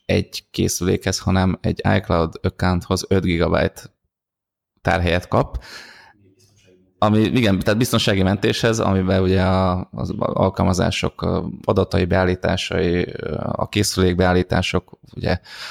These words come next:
opcionálisan a fotók feltöltése is benne van. Ö, és ugye ez accountonként jár, tehát hogyha valaki vesz egy iPhone-t, egy iPad-et, egy, egy Mac-et, meg egy Apple Watch-ot, akkor is öt gigabyte-ja van. Tehát nincs olyan, hogy, ö,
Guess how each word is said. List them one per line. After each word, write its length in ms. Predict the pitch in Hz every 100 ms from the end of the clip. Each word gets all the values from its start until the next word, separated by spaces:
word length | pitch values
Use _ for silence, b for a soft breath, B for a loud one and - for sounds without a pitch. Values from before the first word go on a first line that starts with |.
| B
opcionálisan 800 | - - - 90 90 90 - 90
a 420 | 87 87 - -
fotók 500 | - - 87 85 85
feltöltése 920 | - 98 90 87 - 85 - 90 90 -
is 360 | - - - 98
benne 340 | 98 92 90
van. 380 | 92 117 151 147 B B B B B
Ö, 380 | - 98 95 95 98 - _
és 120 | -
ugye 140 | - 101
ez 80 | 92
accountonként 720 | - 85 90 87 87 90 90
jár, 160 | 98 107
tehát 160 | 104
hogyha 280 | 95 - 92
valaki 340 | 90 90 -
vesz 220 | 85 82 -
egy 80 |
iPhone-t, 560 | 90 107 - 104 92 87
egy 220 | 85 85
iPad-et, 400 | 85 - 76 -
egy, 260 | - - -
egy 120 | -
Mac-et, 420 | - 98 - 90
meg 180 | - -
egy 140 | - 156
Apple 240 | - -
Watch-ot, 500 | - 156 - - 104
akkor 380 | 92 - - 90
is 300 | 90 - -
öt 160 | 90 87
gigabyte-ja 560 | 87 85 90 95 -
van. 300 | 87 107 151 147
Tehát 320 | - - -
nincs 240 | 107 -
olyan, 120 | 90
hogy, 220 | 90 90 92
ö, 160 | 90